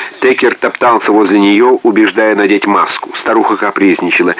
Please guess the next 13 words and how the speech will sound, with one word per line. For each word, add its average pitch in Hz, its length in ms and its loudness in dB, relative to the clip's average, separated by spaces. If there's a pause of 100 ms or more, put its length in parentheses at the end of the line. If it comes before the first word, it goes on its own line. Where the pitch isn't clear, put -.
(280)
«Не 175 300 4
хочу 120 640 2
я 92 140 2
надевать 92 420 0
свиное 92 600 0
рыло! 78 380 -2 (680)
И - 100 -2
как 175 200 2
же 143 120 0
я 143 100 2
буду 131 240 0
есть?» - 600 -2 (2500)
Блоттон 170 720 0